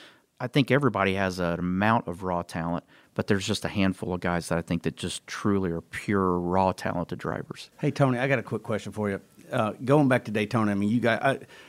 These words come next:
Speaker 2: the results notwithstanding, I'm talking more in general. I've got a theory that Dale Junior as an owner doesn't particularly like watching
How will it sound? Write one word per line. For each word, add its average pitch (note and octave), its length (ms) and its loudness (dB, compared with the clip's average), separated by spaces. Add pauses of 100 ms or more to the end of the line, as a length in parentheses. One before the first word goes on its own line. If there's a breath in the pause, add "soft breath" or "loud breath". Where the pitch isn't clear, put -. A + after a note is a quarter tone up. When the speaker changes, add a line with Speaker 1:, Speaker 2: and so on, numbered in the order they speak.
(200 loud breath)
Speaker 2:
the B2 360 6
results C#3+ 640 4
notwithstanding, A2 960 0 (560)
I'm C3+ 100 -2
talking C3+ 280 4
more B2 160 6
in G#2 80 2
general. G#2+ 500 2
I've D#3 140 2
got F#3 140 4
a D3 40 2
theory C3+ 400 2
that G2+ 180 -8
Dale C#3+ 200 4
Junior B2 400 6
as A2 160 2
an A2+ 160 2
owner B2+ 360 4 (600 soft breath)
doesn't B2+ 300 6
particularly A#2+ 420 4
like A2+ 240 6
watching A2+ 500 4